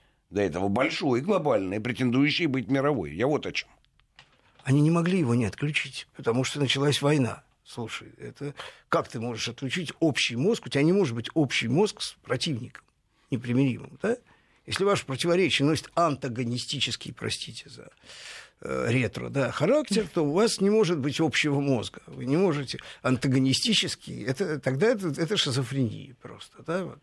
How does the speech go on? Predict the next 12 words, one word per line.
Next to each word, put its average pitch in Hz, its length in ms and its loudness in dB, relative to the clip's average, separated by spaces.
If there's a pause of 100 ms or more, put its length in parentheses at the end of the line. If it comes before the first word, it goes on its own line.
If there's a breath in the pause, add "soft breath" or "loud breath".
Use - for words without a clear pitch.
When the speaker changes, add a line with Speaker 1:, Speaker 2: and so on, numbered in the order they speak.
(140)
Speaker 2:
в - 40 -20
открытой 151 440 -6
форме. - 340 -18
Это 120 140 -8
еще 156 200 -2
хуже. - 360 -14 (580 loud breath)
Вот. - 340 -8
А 120 80 -14
так 285 220 -2
получается 285 460 0
два 170 260 2
мозга 131 440 -2